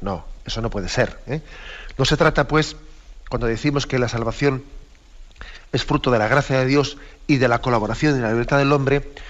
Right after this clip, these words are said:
no se puede poner al mismo nivel las dos cosas. ¿Mm? Hay que decir que son dos niveles distintos. La salvación es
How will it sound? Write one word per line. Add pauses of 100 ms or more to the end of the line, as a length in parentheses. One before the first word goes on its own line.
(280)
no
se
puede
poner
al
mismo
nivel
las
dos
cosas. (880)
¿Mm? (560)
Hay
que
decir
que
son
dos
niveles
distintos. (520)
La
salvación
es